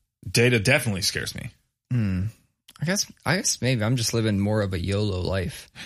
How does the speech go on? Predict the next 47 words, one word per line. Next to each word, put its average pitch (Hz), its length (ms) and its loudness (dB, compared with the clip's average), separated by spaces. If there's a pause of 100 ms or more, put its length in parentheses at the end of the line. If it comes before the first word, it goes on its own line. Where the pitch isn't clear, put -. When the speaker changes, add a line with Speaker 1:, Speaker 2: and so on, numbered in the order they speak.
(140)
Speaker 1:
I 147 80 4
mean, 147 120 0
that's 156 240 2
totally 190 320 4
fair 135 300 4
because 143 380 2
y-, 151 200 0
y-, 147 140 0
there 156 200 4
is 175 240 4
a 180 40 4
way 147 220 4
of, 123 160 0
you 135 100 4
can 160 340 2
look 139 160 4
at 113 120 4
it 104 80 -8
like 98 180 -2
that. 95 140 0
You 110 100 4
can 139 220 4
say, 123 280 2
"Look, 127 280 0 (840)
I 127 140 6
just 143 240 4
said 135 200 4
the 110 140 0
internet's 117 320 4
forever. 101 420 0 (240)
I've 135 200 6
lived 135 220 4
half 131 180 4
of 120 60 -2
my 120 100 6
life 117 240 4
on 110 80 2
the 107 100 4
internet. 107 320 2 (140)
What 143 260 4
data 127 380 6
can 123 140 4
they 110 100 4
still 120 240 4
get 117 160 2
from 110 160 0
me?" 92 240 -4